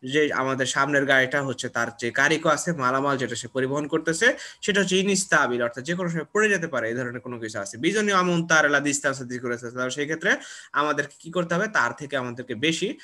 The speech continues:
ডিসট্যান্স বজায় রেখে চলতে হবে, ডিসট্যান্স সিকিউরিটি বেশি মেইনটেইন করে চলতে হবে। "In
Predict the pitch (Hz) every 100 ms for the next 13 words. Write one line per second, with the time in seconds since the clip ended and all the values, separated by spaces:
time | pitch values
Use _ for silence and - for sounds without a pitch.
0 | - - 131 - - 165 147 127 139 139
1 | 135 127 127 104 117 113 107 110 131 143
2 | 127 139 143 139 214 233 - - _ 151
3 | 202 190 151 143 139 135 131 131 127 123
4 | 120 113 - 208